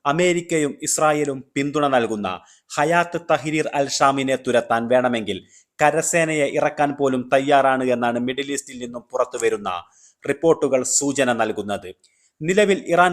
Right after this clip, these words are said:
റവല്യൂഷണറി ഗാർഡിലെ നിരവധി സൈനിക ഓഫീസർമാർ സിറിയയിലുണ്ട് എങ്കിലും സിറിയൻ സൈന്യത്തിന് പരിശീലനവും ഉപദേശവും മാത്രമേ ഇറാൻ റവല്യൂഷണറി ഗാർഡ് നൽകുന്നുള്ളൂ. ഇറാന്റെ വലം കൈയായ ഹിസ്ബുള്ളക്ക് വേണ്ട എല്ലാ ആയുധങ്ങളും സിറിയയിലൂടെയാണ്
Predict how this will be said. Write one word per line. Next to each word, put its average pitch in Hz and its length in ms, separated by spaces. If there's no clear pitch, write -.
റവല്യൂഷണറി 156 560
ഗാർഡിലെ 131 380
നിരവധി 151 540
സൈനിക 147 440
ഓഫീസർമാർ 131 540
സിറിയയിലുണ്ട് 143 600
എങ്കിലും 98 300
സിറിയൻ 190 440
സൈന്യത്തിന് 156 540
പരിശീലനവും 151 680
ഉപദേശവും 147 580
മാത്രമേ 123 420
ഇറാൻ 151 280
റവല്യൂഷണറി 143 680
ഗാർഡ് 120 240
നൽകുന്നുള്ളൂ. 113 540
ഇറാന്റെ 180 480
വലം 151 240
കൈയായ 139 380
ഹിസ്ബുള്ളക്ക് 151 580
വേണ്ട 127 200
എല്ലാ 151 260
ആയുധങ്ങളും 127 560
സിറിയയിലൂടെയാണ് 156 960